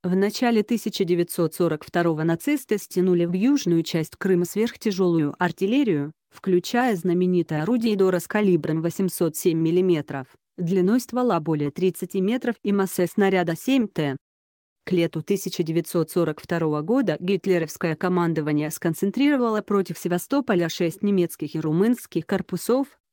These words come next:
построенных в несколько эшелонов. В распоряжении нацистских войск находилось двести восемь батарей. Манштейн писал:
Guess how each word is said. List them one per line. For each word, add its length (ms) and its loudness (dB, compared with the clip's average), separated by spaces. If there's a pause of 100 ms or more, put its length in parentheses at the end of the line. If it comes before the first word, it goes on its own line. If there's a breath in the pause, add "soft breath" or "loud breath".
построенных 680 0
в 80 0
несколько 540 0
эшелонов. 680 -4 (600)
В 100 0
распоряжении 720 2
нацистских 760 -4
войск 380 0
находилось 560 0
двести 340 -2
восемь 440 2
батарей. 540 -2 (680)
Манштейн 580 0
писал: 500 -4